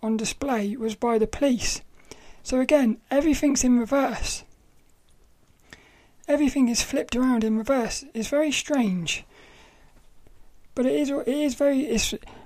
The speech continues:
it's, it's almost comical now. For me, it's, it's got to a point where they, they are so sort of, um, what's the word? They're not even hiding what they're doing anymore, which is why I think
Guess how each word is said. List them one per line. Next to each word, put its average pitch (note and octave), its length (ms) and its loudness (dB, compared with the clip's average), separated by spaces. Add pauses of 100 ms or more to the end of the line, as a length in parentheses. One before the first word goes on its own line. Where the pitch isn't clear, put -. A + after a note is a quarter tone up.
(480)
it's, B3+ 220 4
it's A#3 280 4
almost C4 320 12
comical B3 420 6
now. G3+ 340 2 (800)
For - 180 2
me, C4 220 12
it's, G#3+ 140 2
it's A3 240 6 (160)
got B3 180 0
to - 80 -6
a - 40 -6
point A#3+ 320 0
where A3 340 2 (420)
they, A#3+ 260 2
they A#3+ 320 0
are A3+ 120 0
so C#4+ 360 2
sort C#4 420 0
of, B3 140 -6
um, A#3+ 380 2 (1800)
what's - 180 -8
the A#3 100 -4
word? G#3 440 -6 (300)
They're C4 120 4
not C#4+ 220 10
even C4+ 260 4
hiding C4 520 2
what A3+ 140 -2
they're G#3+ 120 2
doing B3 260 2
anymore, F#3+ 460 -2 (680)
which B3+ 260 0
is B3 140 -6
why C4+ 240 2
I B3+ 40 0
think B3+ 520 -2